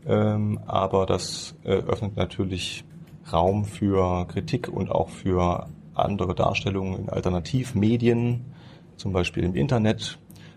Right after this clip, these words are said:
Und es schlagen ja seit einigen Jahren die Wellen recht hoch im Internet bei bestimmten Themen, die vor allem zu tun haben mit Russland, Amerika, Ukraine.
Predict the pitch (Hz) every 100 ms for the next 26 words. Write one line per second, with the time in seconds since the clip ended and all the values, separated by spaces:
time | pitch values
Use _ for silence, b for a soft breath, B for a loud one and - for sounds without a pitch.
0 | B 101 87 85 - 87 92 95 90 90
1 | 92 90 92 - 98 95 92 90 98 98
2 | 90 95 101 92 - 123 131 - - 127
3 | 117 110 107 98 - 117 117 - - 120
4 | 127 131 - B B B - 104 - -
5 | - 95 92 92 87 - 117 104 92 92
6 | 123 120 113 107 104 95 101 104 104 101
7 | 95 98 110 - 98 160 160 160